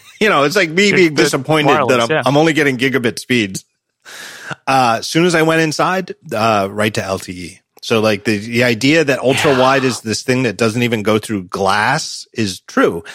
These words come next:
Speaker 1: And again, sporting arenas and the idea that it deals with congestion, you know, that you're, oh, you could be at a concert and you'll still be able to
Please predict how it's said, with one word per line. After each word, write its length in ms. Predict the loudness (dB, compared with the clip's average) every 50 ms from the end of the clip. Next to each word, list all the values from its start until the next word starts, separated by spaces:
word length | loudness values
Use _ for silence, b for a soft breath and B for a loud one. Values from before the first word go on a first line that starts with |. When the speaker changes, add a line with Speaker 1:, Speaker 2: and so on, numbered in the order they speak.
| B B B B B
Speaker 1:
And 260 | B -2 -2 -2 -4 -8 _ _ _ _ _ _ _ _ _ _ _ -8
again, 540 | -6 -4 0 2 2 2 2 0 -4 -8 -14 B B B B B B -14
sporting 640 | -14 -14 -10 _ 2 4 4 4 4 2 0 -2 -2
arenas 680 | -2 0 0 2 2 2 2 2 2 0 -2 -4 -6 -8
and 240 | -6 -4 -4 -2
the 80 | 0 0
idea 300 | 0 0 2 4 4 4
that 180 | 4 2 0 -2
it 140 | -4 -6
deals 460 | -2 0 2 2 2 0 -2 -4 -8 -6
with 420 | -2 0 0 0 -2 -4 -14 -16
congestion, 1300 | -10 -8 -6 -6 -8 -10 -14 -10 -4 -2 0 0 0 -2 -6 -8 -4 -2 0 0 0 -2 -4 -4 -6 -8 -6
you 140 | -4 -2 0
know, 160 | 0 0 0
that 180 | -2 -4 -6 -6
you're, 180 | -6 -6 -4
oh, 160 | -2 0 0 0
you 100 | 0 0
could 80 | -2 0
be 80 | 0 0
at 60 | 0
a 40 | 0
concert 500 | -2 -2 -2 -2 0 0 0 -2 -2 -2
and 80 | -2 -4
you'll 100 | -4 -6
still 200 | -4 -2 -2 0
be 120 | 2 2
able 140 | 0 0 0
to 160 | -4 -6 -8